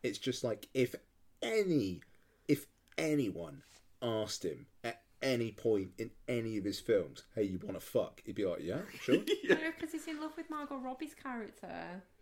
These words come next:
Speaker 2: Yeah, but
Speaker 1: Yeah,
Speaker 2: but,
Speaker 1: no, I know,
Speaker 2: uh,
Speaker 1: but
Speaker 2: but, but every female that he runs into in this movie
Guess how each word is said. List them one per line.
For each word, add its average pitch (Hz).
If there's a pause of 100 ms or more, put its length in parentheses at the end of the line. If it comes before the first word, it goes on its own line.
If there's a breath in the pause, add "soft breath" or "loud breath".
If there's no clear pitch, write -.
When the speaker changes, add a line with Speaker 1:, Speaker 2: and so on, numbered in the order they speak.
(180)
Speaker 2:
Yeah, 262
but 143 (380)
Speaker 1:
Yeah, 202
Speaker 2:
but, 202
Speaker 1:
no, 214
I -
know, 214
Speaker 2:
uh, 190
Speaker 1:
but 165
Speaker 2:
but, 165
but 185
every 185
female 180
that 160
he 147
runs 147
into 170
in 123
this 123
movie 131